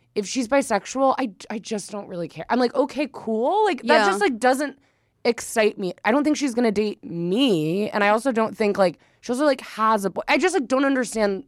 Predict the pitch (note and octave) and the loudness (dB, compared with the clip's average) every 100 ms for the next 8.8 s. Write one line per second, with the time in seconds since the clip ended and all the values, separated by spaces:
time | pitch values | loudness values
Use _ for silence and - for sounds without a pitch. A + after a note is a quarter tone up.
0 | - F#3 D#3+ D3+ - - - - A3+ D#4 | -10 -4 -4 -4 -8 -14 -20 -8 -6 -4
1 | C4 D#4+ A3 A3+ A3+ A3 G#3 G#3+ G3+ G3+ | -4 -2 -2 0 0 0 2 2 2 2
2 | G#3 G#3 G3 G3+ - - A#3 - C4 - | 0 0 -2 -6 -6 -4 -4 -2 -4 -2
3 | B3 A3 A3 G#3 G3 G3 G#3+ G#3+ G3+ G#3+ | -4 0 2 2 0 -4 -4 -6 -4 -4
4 | - - - G#3+ G3 F#3+ F#3+ - G#3 G#3 | -6 -10 -4 -2 0 2 0 0 2 2
5 | G#3 G3 F#3 G3+ A3+ A#3 A3+ G3+ G#3 G3 | 0 -2 -6 -2 0 2 0 -2 0 0
6 | G3 G3 - - A3+ A3 A3+ A#3+ A3+ G#3+ | -2 -8 -12 -2 0 2 0 0 0 0
7 | G3 G3 F#3+ F#3 F3+ F#3 F#3+ F#3 - G3+ | 0 2 2 2 0 -2 -2 -2 -2 0
8 | F3+ - F3+ E3+ D#3 E3 - | 0 -2 -2 -2 -6 -12 -18